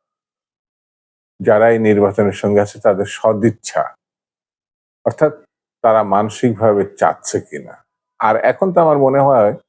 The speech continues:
যে নির্বাচনটা ঘোষণা করলেই দেশবাসী ভোট দেওয়ার যা যা ব্যবস্থা করা সব করবে, কারণ আওয়ামী লীগ নেই, অবৈধ অস্ত্র নেই,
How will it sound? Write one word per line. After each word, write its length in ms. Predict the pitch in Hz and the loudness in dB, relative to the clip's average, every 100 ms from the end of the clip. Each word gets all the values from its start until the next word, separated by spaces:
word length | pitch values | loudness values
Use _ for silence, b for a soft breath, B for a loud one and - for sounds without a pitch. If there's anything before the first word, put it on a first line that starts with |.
| _ _ _ _ _ _ - | _ _ _ _ _ _ -6
যে 140 | 104 | -2
নির্বাচনটা 680 | 107 113 120 117 131 120 127 | 2 2 2 2 -2 0 0
ঘোষণা 380 | 107 107 110 104 | 0 -2 0 -2
করলেই 560 | - 107 123 95 110 123 _ _ _ - 98 | 0 2 2 2 0 -8 _ _ _ -4 0
দেশবাসী 540 | 123 117 131 139 - | 2 2 0 0 0
ভোট 280 | 139 120 110 | 2 0 2
দেওয়ার 300 | 117 110 98 | 4 4 4
যা 180 | 104 101 | 2 4
যা 140 | 104 | 2
ব্যবস্থা 440 | 98 92 92 - 95 | 2 2 0 -2 -2
করা 240 | - 127 | -2 -4
সব 200 | - - | -2 -6
করবে, 480 | - - 80 - - _ _ _ _ - | -6 -8 -10 -10 -20 _ _ _ _ -4
কারণ 160 | 120 | -2
আওয়ামী 340 | 117 117 120 120 | 0 0 2 2
লীগ 220 | 117 110 | 2 2
নেই, 220 | 113 117 175 _ _ _ _ _ - | 0 -2 -4 _ _ _ _ _ -2
অবৈধ 360 | 98 107 107 | 0 0 2
অস্ত্র 460 | 110 101 - 104 | 0 0 -2 -2
নেই, 80 | 98 | 0